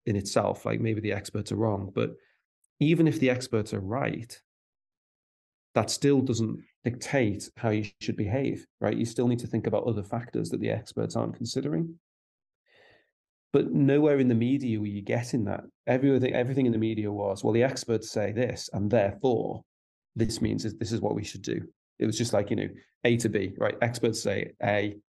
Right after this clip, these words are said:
we do B. It, it, it, it was kind of amazing to me that that happened, but I suppose that's partly due to the way people are educated now. They're not really educated to think critically about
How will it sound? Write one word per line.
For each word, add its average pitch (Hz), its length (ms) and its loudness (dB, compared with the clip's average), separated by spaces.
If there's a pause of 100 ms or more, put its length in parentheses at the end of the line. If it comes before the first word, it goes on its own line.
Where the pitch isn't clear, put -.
(120)
we 113 160 4
do 101 180 -2
B. - 220 -6 (1200)
It, - 120 4
it, - 320 2
it, 127 160 0
it - 60 2
was 131 140 4
kind 139 160 2
of 127 260 2 (180)
amazing 123 520 4
to 123 120 -2
me 110 180 2
that 107 140 -2
that 107 300 -4
happened, 120 440 0
but 113 160 0 (800)
I - 20 -4
suppose 135 380 2
that's 123 160 0
partly 143 340 0
due 131 140 -4
to 131 80 -4
the 135 80 2
way 131 160 2
people 127 240 -4
are 120 60 0
educated 131 500 -4
now. 135 200 0
They're 123 100 0
not 117 120 -2
really 107 220 -2
educated 117 440 -2
to 113 60 -2
think 123 280 0
critically 123 440 -2
about 120 540 -2